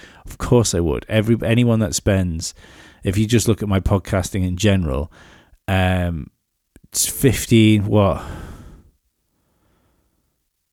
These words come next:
Fifteen hours a week, probably. That's actually doing it. That's not including editing and uploading. So, um, yeah, anyone that does that sort of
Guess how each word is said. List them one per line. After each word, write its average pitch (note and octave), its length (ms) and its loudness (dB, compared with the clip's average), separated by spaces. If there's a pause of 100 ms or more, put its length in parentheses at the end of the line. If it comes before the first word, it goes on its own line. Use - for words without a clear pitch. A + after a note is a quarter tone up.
(540)
Fifteen B2 480 4
hours G#2+ 260 4
a A2 60 4
week, A2 400 2
probably. A2+ 600 4 (440)
That's - 320 -2 (100)
actually A2+ 400 0
doing A2 360 4
it. A2 200 0
That's G#2 240 -2
not G#2 320 4
including G2+ 420 4
editing G2 460 0
and G2 140 2
uploading. G2 640 2 (580)
So, A2 420 6
um, G2+ 480 2 (480)
yeah, A2 140 0
anyone B2 360 4
that G#2+ 140 -2
does G2+ 180 2
that G2+ 220 0
sort G2+ 320 2
of F#2+ 240 -2